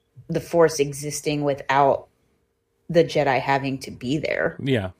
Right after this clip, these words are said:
Speaker 2: yeah. Well,
Speaker 1: You know,
Speaker 2: you, you've got
Speaker 1: I
Speaker 2: a,
Speaker 1: don't
Speaker 2: you've got a Jedi in Ahsoka. You've got one coming around in, in Ezra.
Speaker 1: In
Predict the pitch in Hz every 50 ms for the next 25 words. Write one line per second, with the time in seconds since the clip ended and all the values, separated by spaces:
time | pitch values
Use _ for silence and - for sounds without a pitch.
0 | _ - 117 107 98 95 - - - - - - 180 202 214 165 160 156 156 160
1 | 160 175 175 151 139 175 170 196 208 190 190 180 165 156 - - _ - 151 160
2 | 151 139 170 165 185 208 208 160 - 165 156 147 151 147 143 143 147 147 147 -
3 | - 131 131 131 139 131 127 127 - - 135 - - 147 143 135 - 110 107 120
4 | - 127 123 107 107 123 120 135 113 135 135 139 135 131 127 120 - _ - -
5 | 135 139 139 131 127 127 127 123 120 117 117 120 - - 127 113 - - 123 123
6 | 131 113 - - 95 92 107 196 190